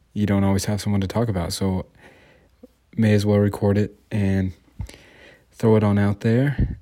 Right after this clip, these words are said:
So, yeah. Um, going to be a pretty, I don't know, low concept podcast, pretty random.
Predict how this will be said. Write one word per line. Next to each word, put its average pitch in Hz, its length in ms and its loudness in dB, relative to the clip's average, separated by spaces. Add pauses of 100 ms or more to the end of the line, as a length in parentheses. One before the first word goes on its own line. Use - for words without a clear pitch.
(200)
So, 98 720 0 (280)
yeah. 95 360 -2 (840)
Um, 110 600 2 (1400)
going 127 280 4
to 131 120 -6
be 117 420 4
a 98 280 0 (100)
pretty, 104 480 0 (400)
I 107 80 -4
don't 98 160 0
know, 92 80 0
low 98 340 2
concept 98 600 -4 (160)
podcast, 98 640 -8 (260)
pretty 110 200 0
random. 98 540 2